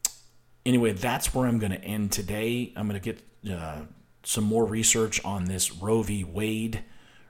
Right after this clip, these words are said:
redo, um, in the Supreme Court in this Michigan case.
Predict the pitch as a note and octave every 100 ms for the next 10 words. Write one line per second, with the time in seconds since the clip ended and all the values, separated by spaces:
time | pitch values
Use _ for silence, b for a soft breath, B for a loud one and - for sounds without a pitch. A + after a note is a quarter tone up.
0 | - F2+ A2+ A#2 A#2+ A#2+ - - G2 F#2
1 | F2 F2 D#2+ - - - _ _ _ -
2 | B2 A#2 G2 - - G2+ G2 A2 A2+ G#2
3 | G2+ A2 - A#2+ A2 A#2 A2+ -